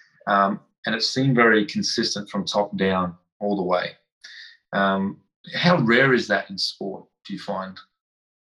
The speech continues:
And, and, and is this, is this something that, you know, that teams need to be, and athletes and coaches need to be looking at going, like, "We need to be modeling this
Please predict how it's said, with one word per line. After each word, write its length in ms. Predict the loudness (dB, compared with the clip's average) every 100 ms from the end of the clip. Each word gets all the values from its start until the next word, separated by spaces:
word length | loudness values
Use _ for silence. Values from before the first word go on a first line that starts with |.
| -2
And, 140 | 0
and, 260 | 2 0 -2 -10 _ _ 2
and 100 | 4
is 120 | 6
this, 340 | 4 4 0 -2
is 100 | 0
this 180 | 0 2
something 260 | 2 4
that, 180 | 2 2
you 120 | 0
know, 140 | 0 0
that 180 | -2 -2
teams 340 | -4 0 0
need 180 | 2 0
to 80 | 0
be, 340 | -2 -2 -2 -10 _ -20 -20 -20 _ _ _ -4
and 140 | -2
athletes 500 | 2 0 2 0 0
and 120 | 0
coaches 500 | 2 2 2 -2 -2
need 140 | -2 -2
to 80 |
be 80 | -4
looking 240 | -4 -2 -2
at 120 | 0
going, 320 | -2 -2 -6 -12
like, 140 | -8 -4
"We 360 | -4 -4 0
need 200 | 2 2
to 100 | 0
be 80 | -4
modeling 480 | -2 0 0 -2 -4
this 340 | -4 -6 -6